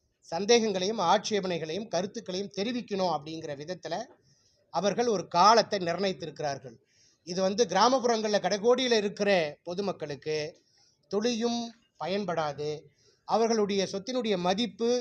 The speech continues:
எந்த அளவுக்கு அவர்கள் உயர்த்த போகிறார்கள் அல்லது உயர்த்தி இருக்கிறார்கள் என்கிற தகவல் காமன் பப்ளிக் பொதுமக்களுக்கு தெரியாது. ஆகவே பதிவுத்துறை, நீங்க இ வி எம் அப்படிங்கிறத எதிர்க்கிறோம், மாற்று கருத்து இல்ல.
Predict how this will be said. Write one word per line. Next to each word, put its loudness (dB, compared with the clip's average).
எந்த 0
அளவுக்கு 4
அவர்கள் -2
உயர்த்த -2
போகிறார்கள் -2
அல்லது 0
உயர்த்தி 0
இருக்கிறார்கள் 4
என்கிற -4
தகவல் -2
காமன் 4
பப்ளிக் -2
பொதுமக்களுக்கு -6
தெரியாது. 4
ஆகவே -2
பதிவுத்துறை, -2
நீங்க 4
இ -2
வி 0
எம் 4
அப்படிங்கிறத -2
எதிர்க்கிறோம், 0
மாற்று -2
கருத்து -6
இல்ல. -4